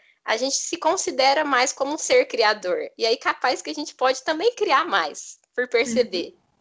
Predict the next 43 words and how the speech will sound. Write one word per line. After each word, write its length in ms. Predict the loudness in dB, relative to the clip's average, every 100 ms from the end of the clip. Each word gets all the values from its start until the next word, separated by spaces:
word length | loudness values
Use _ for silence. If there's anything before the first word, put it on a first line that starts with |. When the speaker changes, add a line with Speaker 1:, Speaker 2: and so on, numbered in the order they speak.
| _ _ _ _ _ _ _
Speaker 2:
Sim, 340 | -2 0 2
vai 260 | 4 2 2
criando 500 | 0 2 2 0 -2
uma 220 | 2 2
reação 360 | 4 2 0 -6
em 80 |
cadeia 400 | 0 0 2 -6
positiva 760 | -6 -6 -4 -4 -4 -6 -8 -8
nesse 260 | -10 -12
caso, 560 | -12 -8 -6 -8 -12 -20 _ -8
né? 240 | -6 -6 -14 -20 -20 -16
E 100 | -4
eu 80 | -2
achei 200 | -2 -2
legal 260 | -2 0 -2
você 260 | -4 -10 -8
ter 180 | -6
usado 240 | -4 -4 -4
a 40 |
expressão 500 | -6 -6 -8 -8 -12
"se 160 | -12 -14
tocando", 760 | -12 -12 -8 -2 0 0 -2
porque 300 | -4 -8 -2
eu 160 | 0 4
acho 280 | 4 2 -2
que 100 | 0
ela 140 | 0
é 20 | 2
nos 180 | 0
dois 220 | 0 0 0
sentidos, 640 | -2 0 0 -2 -10 -14 -2
né? 160 | 0
No 120 | 0
sentido 460 | -2 -6 -4 -4 0
do 60 | 4
Speaker 1:
É. 400 | 4 4 0 -4
Speaker 2:
se 120 | 0
tocar 440 | 2 4 6 6
de 160 | 6 -2
perceber, 580 | -2 -2 -2 -4 -2 -4 -2
né? 160 | -2 -4
De 80 | -4
pensar, 640 | -8 -8 -6 -2 0 0